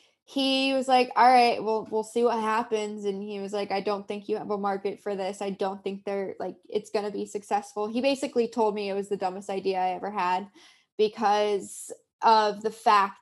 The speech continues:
that it was sustainable and there was no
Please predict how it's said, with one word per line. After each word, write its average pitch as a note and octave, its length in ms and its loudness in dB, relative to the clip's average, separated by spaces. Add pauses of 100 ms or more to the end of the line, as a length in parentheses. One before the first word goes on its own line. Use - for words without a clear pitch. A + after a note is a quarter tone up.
(140)
that F#3 360 2
it - 220 -4
was A3 160 -8
sustainable C4+ 800 -8 (240)
and A3 360 -2
there G#3 280 -2 (100)
was G3+ 240 -2
no F#3 380 -6